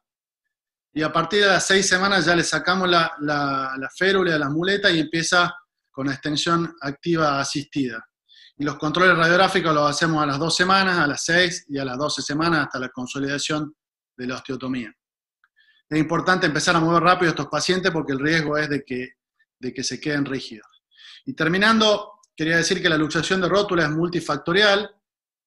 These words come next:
que la reconstrucción del ligamento patelofemoral en general de forma aislada tiene buenos resultados cuando no hay alteración anatómica severa. En la patela alta mayor de uno coma cuatro y con, y, o con T T T G mayor de veinte milímetros, hay que asociar una osteotomía de la T A T.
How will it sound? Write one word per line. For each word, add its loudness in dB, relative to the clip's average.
que -4
la 0
reconstrucción -4
del 2
ligamento 0
patelofemoral 0
en -2
general 0
de -2
forma -2
aislada 4
tiene 0
buenos 0
resultados 0
cuando -6
no -2
hay 2
alteración 0
anatómica -2
severa. 0
En -6
la -4
patela 6
alta 4
mayor 0
de 2
uno 0
coma -4
cuatro 0
y -6
con, -8
y, -8
o -2
con -6
T 0
T -2
T -4
G -2
mayor 0
de -2
veinte 0
milímetros, 0
hay -2
que -10
asociar -2
una -2
osteotomía -4
de 2
la 0
T -2
A 2
T. 4